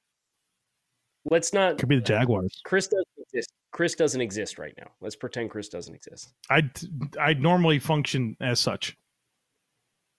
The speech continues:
Speaker 1: <laughs> You're inclined to give this a, a, a Jaguars win.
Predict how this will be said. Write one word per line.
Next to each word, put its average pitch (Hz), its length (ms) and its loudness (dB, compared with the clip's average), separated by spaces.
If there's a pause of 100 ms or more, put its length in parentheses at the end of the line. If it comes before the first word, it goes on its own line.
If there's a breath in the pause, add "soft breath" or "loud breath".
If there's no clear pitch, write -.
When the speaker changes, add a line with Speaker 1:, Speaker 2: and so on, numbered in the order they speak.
(360)
Speaker 1:
<laughs> - 1400 -10
You're 160 180 8
inclined 147 360 2
to 139 80 2
give 131 160 2
this 127 240 0 (120)
a, 123 140 0
a, 120 280 0 (160)
a 117 40 0
Jaguars 110 720 0
win. - 240 -10